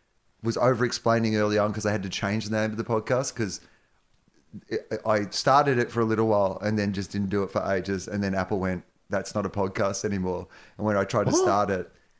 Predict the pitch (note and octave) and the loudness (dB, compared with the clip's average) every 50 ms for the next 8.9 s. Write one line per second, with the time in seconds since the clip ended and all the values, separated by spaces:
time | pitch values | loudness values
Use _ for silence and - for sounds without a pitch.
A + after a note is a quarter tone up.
0 | _ - - D3 C3 C3 E3 F3+ - - F3 E3 E3 D3 D3 D3 C3 C#3+ C#3 B2+ | _ -2 2 2 2 4 2 0 0 0 0 0 0 0 0 0 2 2 2 2
1 | A2+ A2+ A#2 C#3 E3 F3 - - G2+ G#2 G2 G2 G#2+ - _ _ _ _ _ - | 2 2 4 4 4 4 2 -2 -4 -4 -4 -4 -6 -8 _ _ _ _ _ -20
2 | - - - _ _ _ - A2+ A2+ G#2+ F#2+ - - - F#2 G#2+ C3 C#3+ C3 A#2+ | -20 -20 -20 _ _ _ -2 0 2 2 2 2 0 -2 -2 0 0 0 0 2
3 | A#2+ A#2+ A#2 C3+ D3+ D3+ C3 G#2 - - - D#2 F2+ G#2 G#2 _ _ _ _ _ | 2 2 4 4 4 2 0 -2 -4 -8 -8 -10 -12 -14 -16 _ _ _ _ _
4 | _ _ _ _ - A2+ B2+ B2 B2 B2 A#2+ A#2 A#2 B2 B2 B2 B2 A2+ - - | _ _ _ _ -2 0 0 2 2 2 2 2 2 4 4 4 4 2 0 0
5 | A#2 A#2 A#2 A#2+ A#2 - - B2 - A#2+ A2 A2 G2 G2+ A2 G2+ F#2+ G2+ G2+ F#2+ | 0 0 2 2 0 -2 -4 -6 -2 -2 -2 -2 0 -2 -4 -4 -2 -2 -2 0
6 | F#2+ F#2+ F#2 F#2+ G2+ - - - G2+ G2 A2 - - G#2+ G2+ - - - F#2 F#2+ | 0 0 -2 -2 -4 -8 -8 -8 -8 -10 -12 -14 -12 -12 -12 -10 -8 -8 -6 -6
7 | F#2+ F#2 F2+ F#2 F#2 F2+ G2+ F#2+ F2+ - - G2 - - - - A3+ A#3 G3 D#3+ | -6 -6 -6 -8 -6 -6 -6 -6 -6 -8 -10 -8 -8 -4 0 4 4 4 4 4
8 | - G3+ F3 - G3 G3 G3+ - - G3+ F#3+ E3 F3 F#3 E3 - - | 4 4 4 6 6 4 4 6 6 4 6 6 4 2 2 0 -4